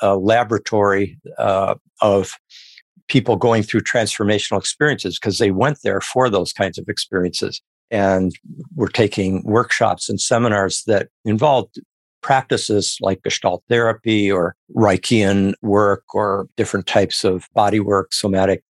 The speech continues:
uh, therapy and so forth, where you'd go through, uh, uh, deep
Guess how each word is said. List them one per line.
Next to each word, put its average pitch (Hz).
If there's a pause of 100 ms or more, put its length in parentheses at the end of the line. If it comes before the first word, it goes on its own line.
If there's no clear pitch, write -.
uh, 107
therapy 104
and 98
so 113
forth, 98 (760)
where 131
you'd 131
go 160
through, 113 (180)
uh, 104 (140)
uh, - (120)
deep 98